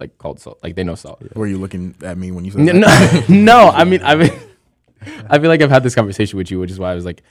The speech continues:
Speaker 3: You did,
Speaker 1: um,
Speaker 3: 'cause I
Speaker 1: yeah.
Speaker 3: asked you, like, what salt meant, and you're
Speaker 1: Yeah,
Speaker 3: like, "Salt
Speaker 1: yeah,
Speaker 3: of the earth." So
Speaker 1: yeah, yeah, yeah, yeah. So I went to a, a Salt retreat, and, um,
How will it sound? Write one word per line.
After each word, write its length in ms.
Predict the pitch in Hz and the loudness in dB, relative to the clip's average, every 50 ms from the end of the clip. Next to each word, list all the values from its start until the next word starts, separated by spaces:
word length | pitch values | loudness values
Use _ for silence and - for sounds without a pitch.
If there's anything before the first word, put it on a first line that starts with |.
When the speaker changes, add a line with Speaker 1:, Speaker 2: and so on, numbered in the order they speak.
| _ _ _ | _ _ _
Speaker 3:
You 140 | 131 143 156 | -4 -2 0
did, 140 | - - 208 | 2 2 2
Speaker 1:
um, 80 | 196 | 0
Speaker 3:
'cause 120 | 190 131 123 | -2 -2 -2
I 140 | 127 131 | -2 -2
Speaker 1:
yeah. 60 | 127 120 117 113 | -2 -2 -6 -6
Speaker 3:
asked 160 | 113 - - | -8 -8 -10
you, 100 | 113 104 | -10 -8
like, 240 | 101 101 98 90 101 | -8 -8 -8 -8 -10
what 120 | 101 98 | -14 -14
salt 420 | - - - 98 98 95 90 - _ _ _ _ _ | -12 -10 -10 -8 -8 -10 -12 -14 _ _ _ _ _
meant, 440 | 85 85 85 95 92 95 101 107 - | -20 -16 -14 -12 -12 -10 -12 -14 -14
and 120 | - 98 98 | -14 -10 -6
you're 120 | 107 104 95 | -4 -4 -4
Speaker 1:
Yeah, 40 | 92 | -6
Speaker 3:
like, 100 | 95 - | -10 -12
"Salt 280 | - - 95 87 95 | -14 -12 -12 -8 -6
Speaker 1:
yeah, 140 | 107 107 95 85 | -4 -4 -4 -6
Speaker 3:
of 60 | 67 | -10
the 60 | 82 | -12
earth." 140 | 87 87 95 | -14 -10 -6
So 40 | 107 101 | -6 -6
Speaker 1:
yeah, 100 | 90 90 | -6 -6
yeah, 280 | 90 92 92 80 71 - | -8 -10 -10 -10 -12 -12
yeah, 140 | - 82 57 - | -14 -16 -16 -16
yeah. 160 | - 90 87 - - - _ _ _ _ _ | -16 -16 -16 -16 -18 -20 _ _ _ _ _
So 280 | _ _ 123 120 117 110 | _ _ -2 -2 -2 -2
I 120 | - 104 | -2 -4
went 180 | 113 123 120 - | -4 -4 -6 -6
to 160 | - 131 113 | -6 -6 -6
a, 140 | 101 95 92 _ | -6 -8 -12 _
a 60 | - | -18
Salt 260 | 98 - - 101 - - | -14 -8 -8 -8 -8 -8
retreat, 540 | 90 87 - _ 101 98 92 82 - _ _ _ _ _ _ _ _ _ _ | -14 -18 -14 _ -8 -8 -8 -8 -10 _ _ _ _ _ _ _ _ _ _
and, 480 | 98 98 92 90 87 87 85 87 - _ _ _ | -10 -8 -8 -8 -8 -10 -10 -12 -14 _ _ _
um, 460 | 87 87 85 82 80 78 73 - _ | -12 -12 -12 -12 -14 -18 -20 -20 _